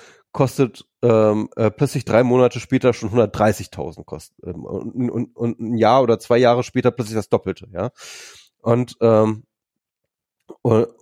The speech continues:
und, äh, und bei Krypto und bei anderen, äh, äh, Anlageobjekten.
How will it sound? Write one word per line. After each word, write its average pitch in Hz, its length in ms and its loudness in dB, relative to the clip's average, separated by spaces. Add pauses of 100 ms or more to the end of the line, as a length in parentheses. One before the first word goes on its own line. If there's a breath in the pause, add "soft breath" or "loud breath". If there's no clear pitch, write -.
und, 117 520 -2
äh, 113 320 2
und 104 500 -4
bei 127 100 4
Krypto 139 420 2
und 107 200 0
bei 104 180 4
anderen, 107 440 0
äh, 98 480 0
äh, - 60 -4
Anlageobjekten. 92 920 -2